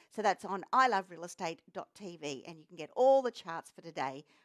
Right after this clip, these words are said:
which is, uh, I know is gonna be very, very helpful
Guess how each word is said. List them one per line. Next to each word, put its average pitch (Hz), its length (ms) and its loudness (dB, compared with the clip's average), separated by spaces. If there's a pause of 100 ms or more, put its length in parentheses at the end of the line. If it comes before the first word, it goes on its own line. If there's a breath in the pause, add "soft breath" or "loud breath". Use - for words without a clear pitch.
(120 soft breath)
which 170 240 -14
is, 156 260 -16
uh, 156 220 -8
I 175 140 -8
know 185 140 -4
is 196 120 -2
gonna 170 140 -10
be 180 80 -12
very, 233 280 4
very 185 280 -2 (260)
helpful - 420 -8